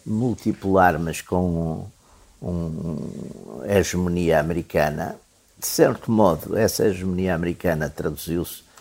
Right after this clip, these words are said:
enfim, naquilo que se convencionou chamar a ordem internacional liberal, mas essa ordem agora está,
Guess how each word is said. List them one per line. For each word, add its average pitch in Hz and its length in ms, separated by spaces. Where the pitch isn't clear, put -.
enfim, - 260
naquilo - 380
que - 180
se - 120
convencionou 76 680
chamar 82 540
a 80 80
ordem 78 420
internacional 78 800
liberal, 78 580
mas 127 160
essa 143 240
ordem 104 440
agora 87 300
está, 90 520